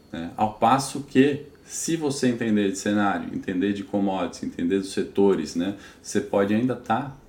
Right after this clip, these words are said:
com cinquenta e quatro por cento de ganho em Petrobras, você pode tá com, é, quarenta por cento de ganho em Eletrobras, você pode tá com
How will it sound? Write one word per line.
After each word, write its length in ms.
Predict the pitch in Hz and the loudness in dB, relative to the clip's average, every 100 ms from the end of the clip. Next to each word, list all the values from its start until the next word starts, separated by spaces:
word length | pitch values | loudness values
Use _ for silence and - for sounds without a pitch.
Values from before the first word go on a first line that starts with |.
| - | -10
com 120 | 98 | -8
cinquenta 400 | 95 92 104 98 | -6 -4 -4 -4
e 20 | |
quatro 260 | 92 92 87 | -4 -6 -6
por 140 | 82 | -10
cento 220 | - 90 82 | -4 -4 -2
de 80 | |
ganho 260 | 80 87 85 | -2 0 -2
em 40 | - | -4
Petrobras, 760 | 82 - 82 85 107 113 98 | -6 -6 -2 6 8 8 4
você 240 | 90 - | -4 -6
pode 320 | - 90 82 80 | -4 -2 -2 -2
tá 240 | 95 85 | 0 0
com, 360 | - 92 82 71 - - - | 0 0 0 -2 -12 -18 -10
é, 220 | 87 85 | -4 -4
quarenta 440 | 78 104 92 90 - | -2 0 0 0 -6
por 200 | - - | -10 -8
cento 220 | 87 80 | -4 -2
de 80 | 82 | -2
ganho 260 | 87 85 | 0 2
em 60 | 85 | 2
Eletrobras, 760 | 82 85 87 80 87 113 110 95 | 0 -4 -4 -4 2 4 4 0
você 240 | 87 87 | -8 -8
pode 320 | - 90 82 | -4 -2 -4
tá 240 | - 87 87 | -2 -2 -2
com 300 | - 87 | 0 -2